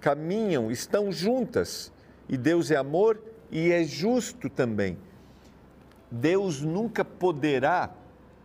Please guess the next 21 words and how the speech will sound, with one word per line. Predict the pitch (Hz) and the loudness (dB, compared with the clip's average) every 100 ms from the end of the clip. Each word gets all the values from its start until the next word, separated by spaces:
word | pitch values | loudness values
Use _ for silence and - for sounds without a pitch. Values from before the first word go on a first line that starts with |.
| - - - - - | -20 -20 -20 -20 -8
levar | 131 147 156 107 156 185 196 | 0 2 2 0 0 2 0
para | - 160 143 | -2 -2 0
viver | 127 135 143 | -2 -2 0
a | 131 | 0
eternidade | 127 127 113 104 92 139 165 107 - - - - | -2 -4 -4 -4 0 0 0 -6 -16 -20 -18 -4
aquele | 131 135 - 185 196 190 | -2 -2 -4 -2 -2 -4
que | - 196 | -6 -6
não | 185 180 247 226 - | -2 0 0 -2 -8
quis | - 214 196 143 - - - - - - - | -6 -2 -2 -2 -6 -10 -14 -20 -20 -20 -6
ir, | 180 165 123 92 - - - - - - - - | 0 2 2 -2 -12 -20 -20 -20 -20 -20 -20 -10
aquele | - 127 190 175 | -4 -2 -2 -2
que | - | -2
não | 170 180 240 | -2 0 0
desejou. | 202 170 127 127 101 98 80 - - - - - - - | 0 0 0 -4 -2 -6 -6 -14 -20 -20 -20 -20 -20 -10
Porque | 143 135 | -6 -2
o | 190 | -2
céu | 196 - 170 196 277 - - - - | -2 0 2 2 -4 -14 -20 -20 -20
seria | - 180 147 165 | -4 -2 2 2
um | 170 | 2
lugar | 156 127 135 135 104 - - - - - - - | 0 0 2 2 0 -8 -20 -20 -20 -20 -20 -10
triste | - 247 226 - - - 95 | -2 0 0 -2 -10 -10 -10